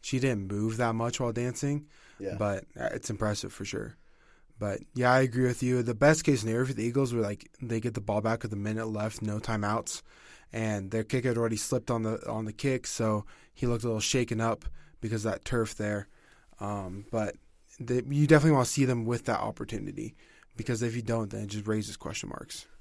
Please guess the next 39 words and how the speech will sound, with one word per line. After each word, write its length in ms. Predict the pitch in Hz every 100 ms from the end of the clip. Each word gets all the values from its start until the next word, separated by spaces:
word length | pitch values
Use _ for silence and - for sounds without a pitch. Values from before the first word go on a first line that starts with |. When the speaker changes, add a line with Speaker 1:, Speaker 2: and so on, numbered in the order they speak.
| -
Speaker 2:
For 100 | 95
sure. 320 | - 95 90
So, 160 | 87 123
yeah, 160 | 139 123
this 240 | 127 -
last 260 | 127 120 123
weekend 360 | 131 - 135
was 140 | 117 107
the 60 |
Super 360 | 104 - 123 127
Bowl. 280 | 120 120 120 - - -
The 120 | -
N 160 | 131 151
B 160 | 120 123
A 160 | 139
kinda 300 | 123 147 135
stole 580 | 110 - 139 131 120 110 - - -
a 80 | -
lot 220 | 110 120
of 100 | 123
the 60 | 110
Super 300 | 110 139 117
Bowl 200 | 113 107
hype, 300 | 107 123 104 - - - -
which 180 | 107 107
was 100 | 104
pretty 220 | 110 107
funny 320 | 104 110 107
because 240 | 104 104
Speaker 1:
Yeah. 80 | 107
Speaker 2:
of 60 | 92
the 60 |
trade 280 | 95 120 113
deadline. 480 | 107 101 98 98 104 - - - -
But 440 | 107 120 123 117 - - - -
the 80 | 107
Super 240 | 104 117 110
Bowl 160 | 113
happened, 540 | 110 127 123 127 123